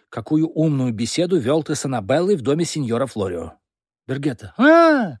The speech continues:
с этой черноглазой кралей! Дядюшка, клянусь вам, Господь свидетель, я забавлял ее такими рассказами,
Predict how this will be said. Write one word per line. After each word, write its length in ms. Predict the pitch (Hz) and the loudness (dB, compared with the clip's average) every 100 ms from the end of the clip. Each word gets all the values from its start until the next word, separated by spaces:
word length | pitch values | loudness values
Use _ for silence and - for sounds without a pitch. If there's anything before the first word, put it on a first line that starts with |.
| _ | _
с 120 | - | 0
этой 200 | 277 302 | 2 2
черноглазой 680 | 254 285 285 277 330 311 320 | 2 2 2 6 6 6 4
кралей! 540 | - 339 311 220 117 - - - - | 4 6 6 4 0 -6 -18 -16 -10
Дядюшка, 500 | 147 226 240 170 - | 2 4 4 0 -8
клянусь 460 | 101 196 220 170 - | -8 -2 0 0 -4
вам, 140 | - - - | -16 -20 -6
Господь 440 | 160 202 - 240 220 | 0 0 2 0 0
свидетель, 380 | 240 104 - - - | -2 -4 -6 -14 -4
я 200 | 131 214 | 2 4
забавлял 520 | 185 196 170 208 233 | 4 2 2 2 2
ее 140 | 220 | 2
такими 400 | 202 190 - 262 | 2 2 2 2
рассказами, 720 | 226 196 - 302 311 208 123 | 2 -2 -2 0 2 0 -6